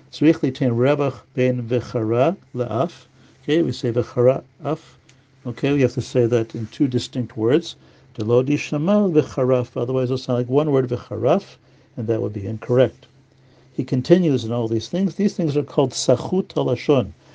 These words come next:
We want to say things clearly. We'll see later, none of them are me'akev. In other words, if you don't do it correctly, you don't have to go back and reread the Kriyat Shema,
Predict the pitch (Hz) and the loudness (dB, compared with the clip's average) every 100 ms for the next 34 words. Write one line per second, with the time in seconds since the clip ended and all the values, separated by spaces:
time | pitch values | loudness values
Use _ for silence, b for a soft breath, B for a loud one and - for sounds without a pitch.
0 | b - 123 139 147 - 143 131 135 123 | b -4 0 2 0 0 -2 -2 -6 -6
1 | - 143 127 107 117 123 147 135 143 143 | -2 2 2 2 -4 -2 -2 2 4 4
2 | 127 131 b b 139 143 156 135 127 127 | 2 0 b b -4 2 2 4 4 4
3 | 135 127 - - 123 110 123 127 117 120 | 0 -2 -4 0 0 0 -2 -2 -4 -4
4 | 120 147 139 139 135 - 127 139 - 131 | 0 0 0 -4 -4 -4 0 0 0 0
5 | 113 b b b 131 120 127 131 127 127 | 0 b b b -6 2 2 2 0 0
6 | 117 123 120 117 127 127 120 120 - 123 | 4 2 2 -2 0 2 0 -2 -4 -4
7 | 117 - - 165 | -4 -4 -2 0